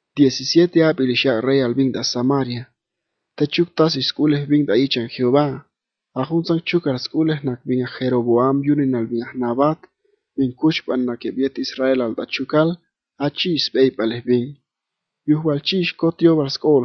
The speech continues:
Jehová taib Israel chi. Niban tiempo ishkanet da yolska bin Asael,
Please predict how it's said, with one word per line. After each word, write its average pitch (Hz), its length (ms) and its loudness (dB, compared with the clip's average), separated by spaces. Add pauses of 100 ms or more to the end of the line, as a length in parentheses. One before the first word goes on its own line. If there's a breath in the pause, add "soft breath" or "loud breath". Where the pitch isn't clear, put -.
Jehová 143 300 2 (120)
taib 117 240 0
Israel 123 520 -4
chi. 185 140 0 (540)
Niban 160 420 6
tiempo 156 400 0
ishkanet 143 480 2
da 113 80 0
yolska 131 440 0 (140)
bin 127 140 0 (320)
Asael, 131 440 0